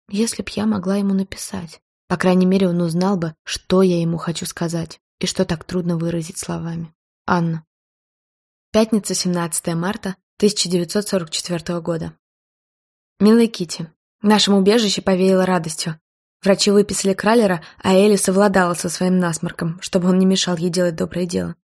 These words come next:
Все all right. Только нам с Марго немножко прискучили наши родители. Не пойми меня превратно, ты же знаешь, что мне с мамой иногда трудно сговориться. Но отца я люблю по-прежнему, а Марго любит их обоих одинаково.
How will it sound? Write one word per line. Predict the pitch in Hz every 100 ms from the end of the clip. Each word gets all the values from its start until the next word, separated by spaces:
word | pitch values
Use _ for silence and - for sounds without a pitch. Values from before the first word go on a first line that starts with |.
| _ _ -
Все | - 277
all | - 208
right. | 185 180 165 - _ -
Только | 247 247
нам | 240 240
с | -
Марго | 233 214 262
немножко | 240 220 - 190
прискучили | 214 - 220 - 208
наши | 208 196
родители. | 208 214 180 160 165 165 _ _ _ _ _ 214
Не | 214
пойми | 226 208 185
меня | 170 165
превратно, | 180 185 233 202 165 _ -
ты | 202
же | 220
знаешь, | 247 269 -
что | 185
мне | 180
с | 165 -
мамой | 208 180
иногда | 170 165 170
трудно | 190 185 170
сговориться. | 165 180 190 165 - 175 _ _ -
Но | 190
отца | 185 214
я | 247 202
люблю | 170 180
по-прежнему, | 180 185 180 165 160 165 160 _ _ -
а | 170
Марго | 165 175 247
любит | 285 226 208
их | 180 175
обоих | 160 170 -
одинаково. | 165 160 156 160 160 156